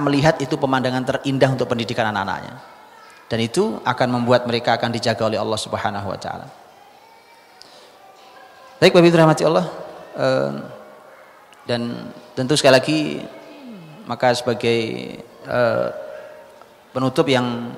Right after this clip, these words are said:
tadi saya sampaikan bahwa kalau hari ini ada, akan ada penggalangan dana untuk Rohingya katanya.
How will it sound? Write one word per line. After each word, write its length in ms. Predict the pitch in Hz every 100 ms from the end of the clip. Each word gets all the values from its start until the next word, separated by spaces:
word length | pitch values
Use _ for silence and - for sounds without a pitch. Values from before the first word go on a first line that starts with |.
| - -
tadi 160 | 113
saya 160 | 117 113
sampaikan 480 | 113 113 131 127 117
bahwa 480 | 107 107 101 104 - - - - - - - - - - - - - 269 - -
kalau 720 | - 120 117 113 113 117 117 117 - - - - - - - - - - - - - - - 110
hari 160 | 113
ini 160 | 120 120 113
ada, 480 | 87 - 113 107 110
akan 240 | 107 113 107
ada 80 |
penggalangan 480 | 113 110 107 110 107
dana 240 | 107 104 104
untuk 160 | 101
Rohingya 400 | 107 104 104 117
katanya. 480 | 104 101 101 147